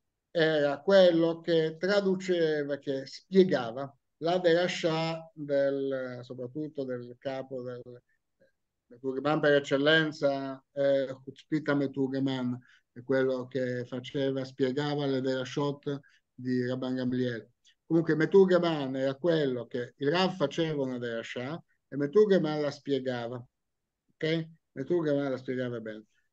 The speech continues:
La, se il Rav facevano, face-, i Rabbanim facevano derashot brevi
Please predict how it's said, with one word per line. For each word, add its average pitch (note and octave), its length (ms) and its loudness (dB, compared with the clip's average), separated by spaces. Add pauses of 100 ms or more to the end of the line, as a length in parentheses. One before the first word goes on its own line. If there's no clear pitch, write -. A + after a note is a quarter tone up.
(260)
La, B2 460 -14
se A#2+ 120 -16
il B2+ 80 -10
Rav D3 480 0
facevano, C#3 600 0
face-, C#3 240 -4
i C3+ 200 0
Rabbanim C#3+ 400 2
facevano D3 420 -2
derashot C#3+ 880 -2
brevi C3+ 720 -2